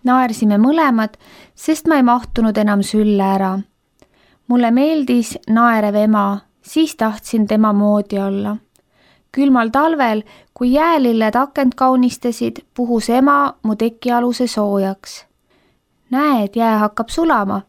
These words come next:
ütles ta mu tallaalust kõditades ja naeratas. Kui ema juba surnud oli, nägin teda kord unes. Ta laulis mulle ja naeris lakkamatult. Teadsin, et temaga on kõik korras.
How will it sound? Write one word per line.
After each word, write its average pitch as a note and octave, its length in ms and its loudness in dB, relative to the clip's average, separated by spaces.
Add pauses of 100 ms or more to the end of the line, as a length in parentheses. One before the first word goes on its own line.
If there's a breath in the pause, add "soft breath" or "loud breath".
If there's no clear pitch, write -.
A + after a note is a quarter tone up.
(120)
ütles A3 400 -4
ta G#3 100 -4
mu G3+ 140 0
tallaalust G#3+ 720 0
kõditades G3 800 -6
ja C4+ 180 -2
naeratas. F#3+ 800 -6 (1000)
Kui B3 160 0
ema D#4+ 260 2
juba G#3+ 200 -2
surnud C#4 500 0
oli, A3 420 0 (160)
nägin D4 340 -2
teda C#4 240 0
kord A3+ 340 -2
unes. G3+ 540 -6 (440)
Ta A3+ 120 -4
laulis C4 480 0
mulle A#3+ 420 0 (380 soft breath)
ja A3 100 -2
naeris B3+ 500 0
lakkamatult. G3 1040 -6 (520 soft breath)
Teadsin, B3 720 -2 (100)
et G#3 200 -10
temaga D4 400 0
on C4+ 160 4
kõik A#3 300 -2
korras. F#3+ 600 -4